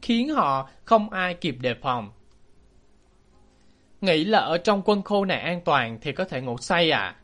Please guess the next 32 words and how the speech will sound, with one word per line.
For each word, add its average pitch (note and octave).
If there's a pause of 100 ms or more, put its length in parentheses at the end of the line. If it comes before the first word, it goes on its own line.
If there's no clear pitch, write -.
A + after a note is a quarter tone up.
(480)
Hà D#3+
Vũ C#3+
lạnh C#3+
mắt G3+
nhìn C3+
họ. A2 (400)
"Đây C3+
chính F3
là A3+
khởi C3+
đầu, A#2+ (180)
sau G#3+
này F3+
sẽ F3
còn D#3
hơn G3+
thế B3
nữa. E3 (260)
Cho B3
dù G3
ngủ, D3+ (100)
các A#3
cậu G#2+
cũng C#3+
phải C3
căng G3+
dây G3+
thần C#3+
kinh E3+
ra F3+
cho F3+
tôi, G3